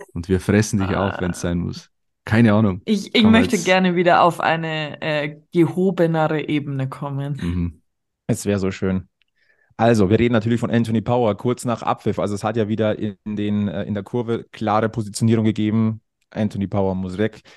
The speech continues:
Speaker 3: Seine Antwort, „Ich gehe nirgendwo hin, ich bleibe, ob es dir gefällt oder nicht.“ Mit, mit der Musik unterlegt,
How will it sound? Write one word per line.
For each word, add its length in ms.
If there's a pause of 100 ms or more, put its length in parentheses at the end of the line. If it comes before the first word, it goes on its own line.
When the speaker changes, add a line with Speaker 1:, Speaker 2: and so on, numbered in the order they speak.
(200)
Speaker 3:
Seine 300
Antwort, 280
„Ich 280
gehe 140
nirgendwo 400
hin, 160
ich 160
bleibe, 360
ob 100
es 120
dir 140
gefällt 380
oder 140
nicht.“ 380
Mit, 300 (320)
mit 240
der 80
Musik 420
unterlegt, 640